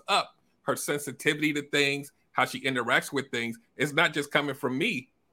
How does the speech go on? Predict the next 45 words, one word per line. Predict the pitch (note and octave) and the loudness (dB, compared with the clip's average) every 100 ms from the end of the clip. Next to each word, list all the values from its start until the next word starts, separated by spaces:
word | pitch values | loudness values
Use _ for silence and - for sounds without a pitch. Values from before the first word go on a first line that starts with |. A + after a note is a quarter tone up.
| _ _ - | _ _ 4
And | C3+ C#3+ | 4 6
then | D3 | 4
when | C#3+ C#3+ | 4 2
you | D3 F3 | 0 -6
put | - E3+ D3 | -2 -2 2
that | D3 | 4
out | C#3+ C#3+ | 4 4
exponentially | C#3+ C#3 - B2 D#3 - C3+ B2 A2+ | 0 -4 -4 0 0 -2 -4 -4 0
over | C3 C3+ C3 B2+ - _ | 2 4 4 2 0 _
a | - | -2
whole | A2 D#3 D3+ | 4 4 4
generation | D3+ C#3 C#3 F#3+ D3 C3 | 0 0 0 0 0 0
that, | A#2+ - _ _ _ | 0 -2 _ _ _
that | B2 A#2+ | 0 2
has | C#3 B2+ A#2+ | 4 2 0
this | C#3 F3 D#3 - _ _ _ | 0 2 0 -6 _ _ _
from | - C3 B2+ | 0 0 2
when | C3 | 0
they | C3+ C3 | 0 -2
two | - D3 | -2 -2
years | C#3+ C3 A#2 | 0 0 2
old | D#3+ D#3+ | 2 2
and | A2 | -2
they | A#2 | -2
know | C#3+ C#3+ | -2 -2
how | C3+ C3+ | 0 -2
to | |
push | A2+ - D#3+ | -4 -4 -4
the | - | -4
buttons | A2+ D3+ D3 C3+ | 0 0 0 -4
and | G#2 | -4
do | A#2 D3 | 0 4
all | D3 D3 | 4 4
of | |
that | D#3 D#3 | 0 0
stuff, | - F3 F3 - _ - - _ | 2 2 2 -2 _ -20 -20 _
it | C#3+ C#3+ | 0 2
changes | C#3+ F3 F3+ D3+ B2+ - - _ _ _ - | 4 4 4 2 0 -4 -12 _ _ _ 0
the | B2+ | 0
face | - D3 F3 - | 4 4 4 2
of | A#2+ B2 | 0 0
how | - C3+ C3+ | 4 6 4
they | A#2 C3+ C3 A#2+ | 2 2 2 0
kind | - C#3 B2+ | 2 2 2
of | A#2 | 0